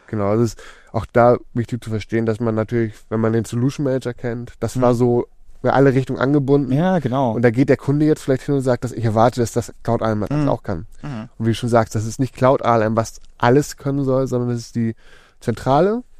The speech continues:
Speaker 2: Mhm.
Speaker 1: könnte man sagen, die viele andere Tools in diese Integrated Toolchain anbindet und vor allem für den Bereich der Einführung von Projekten.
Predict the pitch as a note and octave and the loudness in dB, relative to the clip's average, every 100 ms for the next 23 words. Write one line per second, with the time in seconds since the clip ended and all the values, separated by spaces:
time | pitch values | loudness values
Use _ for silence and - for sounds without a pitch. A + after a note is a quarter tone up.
0 | - D3+ D3+ - - - E3+ E3 E3 E3+ | -4 -2 -2 -6 -10 -4 0 0 0 -2
1 | - C#3 - - - - E3+ - C#3+ C3+ | -2 -2 -2 -8 -10 0 2 2 0 -2
2 | - C#3 C#3 C3 C3 A#2+ B2 A#2 A#2 A#2 | -4 -2 -2 -2 -4 -4 -4 -4 -4 -4
3 | - A#2 - G2+ G#2+ D3+ E3+ E3+ E3+ - | -8 -8 -6 -6 -4 -4 -2 -4 -8 -16
4 | - - B2+ B2 - A#2 B2+ D3 C3+ - | -20 -6 -4 -2 2 4 4 2 -2 -8
5 | - B2+ B2 A#2 A2 A#2 A#2+ - A#2 B2+ | -6 -2 0 2 2 2 0 0 0 0
6 | - B2 A#2 - A2 - G#2+ A2 - F#2 | -4 -4 -4 -6 -8 -4 -4 -4 -8 -18